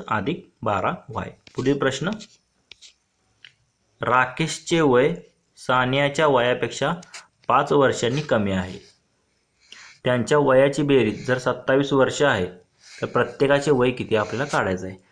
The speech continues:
म्हणजे राकेशचे वय काय दिले? सानियाच्या वयापेक्षा पाच वर्षांनी कमी दिलेलं आहे आणि दोघांच्या वयाची बेरीज पण सत्तावीस वर्ष आहे असं दिलेलं आहे. तर आपल्याला आता दोघांचे वय काढायचं आहे, राकेश आणि सानियाचं वय. तर आता इथे काय करावं लागेल? तर आता आपल्याला सानियाचे वय आता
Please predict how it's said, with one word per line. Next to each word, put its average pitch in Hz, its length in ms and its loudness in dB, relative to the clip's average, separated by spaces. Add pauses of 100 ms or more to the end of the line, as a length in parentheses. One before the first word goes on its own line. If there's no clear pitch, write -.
(160)
म्हणजे 110 160 0
राकेशचे 123 480 0
वय 147 160 4
काय 147 220 0
दिले? 147 180 0
सानियाच्या 131 580 0
वयापेक्षा 127 500 0
पाच 120 260 -2
वर्षांनी 123 380 -2
कमी 110 300 -2
दिलेलं 98 320 -4
आहे 113 180 -4 (400)
आणि 117 100 -2
दोघांच्या 120 400 2
वयाची 120 320 2
बेरीज 110 300 2
पण 135 180 -4
सत्तावीस 107 460 -4
वर्ष 107 220 -2
आहे 104 100 0
असं 160 200 -6
दिलेलं 104 280 0
आहे. 90 100 -8 (380)
तर 117 40 0
आपल्याला 123 300 0
आता 147 100 0
दोघांचे 123 460 2
वय 113 160 6
काढायचं 113 440 0
आहे, 104 80 0
राकेश 104 340 -4
आणि 139 160 -2 (120)
सानियाचं 101 540 -2
वय. 90 120 -8 (1000)
तर 120 60 2
आता 139 180 4
इथे 143 220 2
काय 147 180 2
करावं 143 300 2
लागेल? 135 320 0
तर 165 60 -2
आता 143 240 -2
आपल्याला 143 340 -2 (300)
सानियाचे 131 500 0
वय 135 140 4
आता 160 220 0